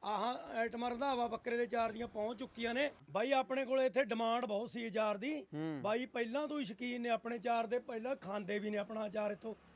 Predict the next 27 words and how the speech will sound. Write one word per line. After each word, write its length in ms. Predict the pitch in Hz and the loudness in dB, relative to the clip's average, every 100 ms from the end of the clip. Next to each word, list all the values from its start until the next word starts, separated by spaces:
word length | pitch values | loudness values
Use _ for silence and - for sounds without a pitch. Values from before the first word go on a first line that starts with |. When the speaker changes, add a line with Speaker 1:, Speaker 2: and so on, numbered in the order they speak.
| - 185 | -10 2
Speaker 1:
ਲੈ 180 | 208 | 4
ਕੇ। 200 | 196 277 | 8 8
Speaker 2:
ਹੂੰ। 400 | 294 - 139 151 143 | 8 0 -4 -2 -2
Speaker 1:
ਹੁਣ 160 | 233 | 0
ਗਿੱਲ 240 | 220 233 247 | 0 0 2
ਬ੍ਰਦਰਜ਼ 360 | 254 247 240 | 2 0 -2
ਬਾਈ 260 | 254 240 247 | 0 2 4
ਕੋਲੇ, 220 | 247 262 | 4 4
ਬਾਈ 220 | 240 240 | 6 4
ਉਰੀ 180 | 254 294 | 2 -2
ਪਹੁੰਚ 360 | - 240 247 294 | -2 -2 -2 -2
ਵੀ 160 | 311 269 | 0 2
ਗਏ 160 | 220 | 2
ਅਚਾਰ 280 | 208 202 202 | 2 0 0
ਲੈਣ, 320 | 208 220 285 - - - - - | 0 0 0 -4 -12 -20 -12 -2
ਤੇ 60 | |
ਆਪਾਂ 220 | 220 240 | 0 0
ਮਿਲਾਉਂਦੇ 340 | 254 240 233 240 | 0 0 0 0
ਆ 40 | |
ਬਾਈ 160 | 240 262 | 0 -2
ਤੁਹਾਨੂੰ 240 | 226 233 | -4 -4
ਜਿੰਨੇ 260 | 214 220 226 | -4 -2 -2
ਵੀਰ 200 | 226 226 | -2 -2
ਉਰੇ 180 | 220 220 | 0 2
ਆਏ 220 | 190 147 | 2 -2
ਹੋਏ 180 | 123 | -6
ਨੇ, 100 | 110 | -10